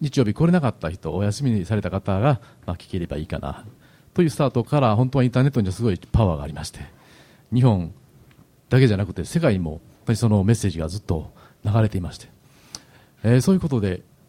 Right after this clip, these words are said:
あの、思いがけなくもですね、えー、聞いていらっしゃる方から働きかけがあったというのが始まりだったと記憶してますけども、えー、今日は二組の、えー、フレンズの皆さんが証しをしてくださいます。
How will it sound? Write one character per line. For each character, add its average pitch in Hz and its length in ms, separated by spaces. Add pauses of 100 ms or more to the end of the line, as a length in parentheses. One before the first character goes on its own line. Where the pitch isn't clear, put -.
あ 123 80
の、 131 140
思 196 200
い 190 60
が 175 120
け 170 100
な 151 80
く 127 100
も 92 100
で 76 80
す 90 80
ね、 143 200 (420)
え 92 140
ー、 - 20
聞 - 160
い 208 60
て 208 100
い 190 60
ら 202 60
っ 180 40
し - 80
ゃ 196 60
る 185 80
方 170 240
か 190 160
ら 127 300
働 131 380
き 113 120
か 113 100
け 98 80
が 92 240 (220)
あ 90 60
っ - 40
た - 140
と 107 80
い 87 120
う 85 60
の 127 120
が 120 100
始 107 200
ま 101 120
り 90 200 (300)
だ - 80
っ 80 40
た 90 80
と 67 60
記 - 140
憶 92 160
し - 60
て - 60
ま 101 100
す - 80
け 104 80
ど 90 100
も、 104 220 (720)
え - 80
ー、 131 100
今 196 180
日 101 60
は 85 80
二 214 220
組 127 280
の、 143 260 (240)
え 78 380
ー、 - 20
フ 123 100
レ 135 80
ン - 20
ズ 87 120
の 82 220 (520)
皆 104 160
さ 87 120
ん 85 40
が 85 120
証 104 260
し - 40
を 87 80
し - 60
て 98 140
く - 120
だ 98 100
さ 98 120
い 87 60
ま 78 100
す。 - 240